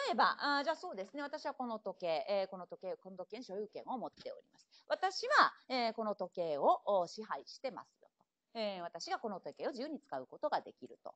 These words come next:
いうところで、えー、これ所有権です。所有権、まあ、これも物件の一つなんですね。実は、あー、物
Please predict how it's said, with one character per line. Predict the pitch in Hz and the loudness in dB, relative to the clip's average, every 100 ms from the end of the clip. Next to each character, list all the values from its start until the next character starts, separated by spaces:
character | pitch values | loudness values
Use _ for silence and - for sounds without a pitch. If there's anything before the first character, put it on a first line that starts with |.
| _ - | _ -10
い | - | -4
う | 277 | -2
と | 269 | -2
こ | 262 | 2
ろ | 311 220 | 4 6
で、 | 294 247 165 - - | 8 8 8 2 -8
え | 262 269 254 247 | -4 -2 0 -2
ー、 | |
こ | 392 | -4
れ | 415 | -6
所 | 233 247 | -4 -2
有 | 349 285 | -2 -4
権 | - - | -8 -12
で | - _ | -16 _
す。 | - | -10
所 | 349 | -2
有 | 403 539 - | 2 2 2
権、 | - 240 | -2 0
ま | 262 | 0
あ、 | 196 | 0
こ | |
れ | 240 | 0
も | 220 | -2
物 | 156 175 _ | -2 -6 _
件 | 180 | -8
の | 151 | -8
一 | 143 143 | -12 -16
つ | _ | _
な | 143 | -20
ん | |
で | _ - | _ -10
す | |
ね。 | 247 311 _ _ _ | -8 -8 _ _ _
実 | 294 285 480 | -10 -4 -2
は、 | - - - | -4 -6 -8
あ | 262 254 | 0 0
ー、 | |
物 | 190 | 0